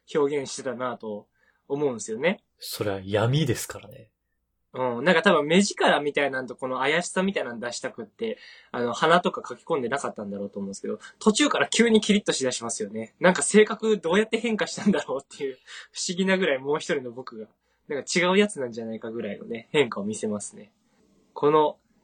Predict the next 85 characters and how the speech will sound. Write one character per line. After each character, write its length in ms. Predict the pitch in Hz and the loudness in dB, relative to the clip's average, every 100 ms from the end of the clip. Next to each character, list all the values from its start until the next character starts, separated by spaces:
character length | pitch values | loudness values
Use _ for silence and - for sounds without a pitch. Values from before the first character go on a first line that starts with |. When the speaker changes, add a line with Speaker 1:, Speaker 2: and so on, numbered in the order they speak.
| _ | _
Speaker 1:
ま 80 | 151 | 2
あ、 20 | |
遊 200 | 143 202 | 6 6
戯 220 | 247 349 233 | 6 4 6
王 240 | 180 175 | 6 6
は、 280 | 196 214 - _ _ | 6 4 2 _ _
も 400 | - 151 123 110 _ _ _ _ _ _ - | -12 -6 -6 -8 _ _ _ _ _ _ -14
う、 60 | |
な 40 | 127 | -12
ん 60 | |
か 240 | 113 107 - _ | -12 -16 -18 _
圧 160 | 139 - | -10 -4
倒 100 | 139 | -4
的 200 | 139 139 | -2 -2
路 100 | 131 | 0
線 240 | - 131 | 0 -2
変 220 | 123 123 107 | -2 -6 -6
更。 300 | 107 101 _ 127 | -6 -8 _ -6
ま 80 | |
あ、 20 | 123 | 2
途 160 | 151 | 2
中 160 | 165 175 | 4 2
か 120 | 113 | 2
ら 80 | 110 | -2
気 120 | - | -2
づ 120 | 139 | -2
け 100 | 143 | 2
ば 80 | 110 | 0
フ 80 | 107 | 4
ァ 80 | - | 4
ラ 120 | 123 | 4
オ 80 | 110 | 2
な 80 | 104 | -2
ん 60 | |
て 100 | 101 | -6
扱 240 | 208 - 107 | -8 -6 -6
い 20 | |
に 80 | 101 | -6
な 60 | |
っ 20 | 101 | -10
て 100 | - | -14
ま 80 | |
す 120 | - - | -14 -16
か 80 | |
ら。 60 | - | -18
ま 80 | _ _ _ _ _ _ _ _ _ _ _ _ _ _ - | _ _ _ _ _ _ _ _ _ _ _ _ _ _ -8
あ、 20 | |
そ 220 | 110 143 139 | 0 6 8
う 60 | |
い 140 | 139 147 | 8 6
う 40 | |
の 120 | 139 | 6
が 160 | 147 143 | 6 6
あ 40 | |
っ 80 | - | 4
た 100 | 113 | -4
と。 180 | - - _ _ _ _ _ _ 131 | -12 -20 _ _ _ _ _ _ 2
で、 880 | 143 139 135 135 139 135 127 123 127 | 4 4 2 2 4 4 2 0 -2
え 20 | |
ー、 40 | |
次 200 | - 214 | 2 2
に 80 | 190 | 2
紹 140 | 143 | 0
介 120 | 123 113 | -4 -4
し 40 | |
た 100 | 120 | -6
の 80 | 117 | -4
が 80 | 110 | -4
嘘 220 | 139 185 | 2 2
食 180 | 180 175 | 4 4
い 40 | |
で 80 | 160 | 2
す 140 | - | -4
ね。 80 | 196 | -10
嘘 180 | 143 226 | 0 2
食 100 | 226 | 2
い 20 | |
見 100 | 233 | 2
た 80 | 226 | 0
こ 100 | - | -2
と 60 | 202 | -10
あ 60 | |
り 60 | 110 | -16
ま 80 | 160 | -16
す？ 200 | - | -16